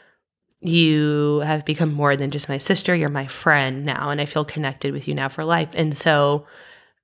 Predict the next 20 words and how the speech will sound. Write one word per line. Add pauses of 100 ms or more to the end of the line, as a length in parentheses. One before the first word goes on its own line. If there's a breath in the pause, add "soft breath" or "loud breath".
(120)
writing
that
letter
kind
of
made
her
come
to
that
realization
and
made
her
feel,
like, (1300)
warmitude (160)
for
her
sister.